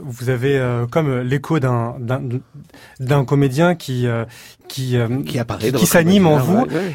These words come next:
Speaker 1: Et, euh, voilà, c'est cette évidence qui m'a, qui m'a conduit à le, à le contacter et à engager cette, euh, cette collaboration.
Speaker 2: Vous avez une formation de comédien, mais vous êtes metteur en scène au théâtre, Ulysse Di Grigorio. Racontez-nous comment vous êtes allé voir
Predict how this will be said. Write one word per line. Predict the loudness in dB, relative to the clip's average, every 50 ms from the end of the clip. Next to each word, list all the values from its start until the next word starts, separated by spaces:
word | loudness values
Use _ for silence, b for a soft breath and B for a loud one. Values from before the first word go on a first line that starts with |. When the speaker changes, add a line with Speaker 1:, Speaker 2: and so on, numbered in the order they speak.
| -4 -2
Speaker 1:
Et, | 0 2 4 4
euh, | 4 4 2 2 0 -2
voilà, | -2 -4 -4 -6 -6
c'est | -8 -8
cette | -8 -8 -6 -6 -6
évidence | -8 -6 -4 -4 -4 -4 -6 -8
qui | -8 -4 -2
m'a, | 0 0 0 0 -2 -4
qui | -4 -4
m'a | -4 -4
conduit | -4 -4 -4 -4 -4 -4 -4 -4
à | -4
le, | -4 -6 -6 -8 -8 -10 b b b b b
à | -6 -4
le | -4
contacter | -4 -4 -6 -6 -6 -8 -6 -2 -2 -2 -2 -4 B B B B B B
et | -8 -6 -4
à | -4
engager | -2 -2 -2 -2 -2 0 -2 -4
cette, | -4 -6 -10 -12 -10 -12
euh, | -12 -12 -12
cette | -12 -12 -12 -8
collaboration. | -4 -4 -2 -2 -2 -4 -4 -6 -6 -8 -12 -14 -14 -14 -10
Speaker 2:
Vous | -4 0 0
avez | 0 0 0
une | -2
formation | -2 0 0 0 0 -2 -2
de | -2 -2
comédien, | -2 -2 0 0 0 -2 -2 -2 -2 -2 -2 -2
mais | -4 -4
vous | -4 -4 -4 -4
êtes | -6 -4 -4 -4
metteur | -2 -2 -2 -2 -2 -2 -2 -2 -2 -2
en | -4
scène | -6 -4 -4 -4 -2 0 0 -2 -2 -2 B B B -6
au | -6 -4
théâtre, | -2 0 0 0 0 -2 -4 -6 -10 -4 -4
Ulysse | -2 -2 -2 -2 -4 -4 -6 -6 -2 -2 0 0 -2 -4 -6 -6
Di | -8 -6 -6 -6 -6 -6 -6
Grigorio. | -4 -4 -2 0 0 0 2 2 2 2 2
Racontez-nous | 0 -2 -6 -4 -2 -2 0 0 0
comment | 2 2 4 4
vous | 4 2
êtes | 2 0 2
allé | 0 0
voir | 0 0 0 0 0 -2 -4